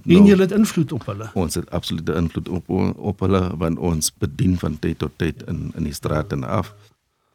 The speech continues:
Speaker 2: So wat ons nou na kyk is om hoe ons, hoe om ons kerkse kultuur so 'n bietjie meer te verskuiwe om, om, om, om ruimte te maak vir die kulture wat ons nou moet bedien,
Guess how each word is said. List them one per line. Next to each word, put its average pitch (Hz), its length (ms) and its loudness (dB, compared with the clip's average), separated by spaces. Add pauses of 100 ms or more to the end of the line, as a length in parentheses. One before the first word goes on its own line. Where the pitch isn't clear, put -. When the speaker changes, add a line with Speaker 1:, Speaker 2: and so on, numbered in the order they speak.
(240)
Speaker 2:
So 104 280 4
wat 90 160 2
ons 95 220 2
nou 87 220 2
na 92 160 2
kyk - 320 -4
is - 100 -10
om 76 180 -6 (380)
hoe 90 160 -2
ons, 95 340 -2
hoe 98 200 -4
om 98 140 -2
ons 92 260 -4 (160)
kerkse 104 340 0
kultuur 92 460 -2
so - 120 -6
'n 82 60 -6
bietjie 80 240 -4
meer 87 600 -2 (720)
te 73 760 -2 (580)
verskuiwe 85 680 -2 (280)
om, 73 280 -6 (340)
om, 78 200 -6
om, 76 180 -6
om 76 280 -8
ruimte 98 360 2
te - 120 -4
maak 71 340 -6 (380)
vir 76 120 -4
die 76 80 -8
kulture 78 600 -2
wat 71 160 -8
ons 71 200 -6
nou 69 160 -4
moet 71 240 -6
bedien, 67 380 -8